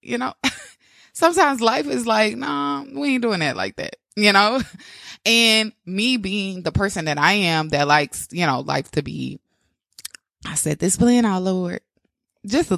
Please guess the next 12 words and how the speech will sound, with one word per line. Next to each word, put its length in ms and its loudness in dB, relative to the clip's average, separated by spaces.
just, 400 0
let's 240 2
just 180 -2
follow 320 2
it." 180 -8
And 140 0
God 240 4
is 100 -6
like, 340 2
Yeah, 480 2
that's 240 4
cute. 320 -2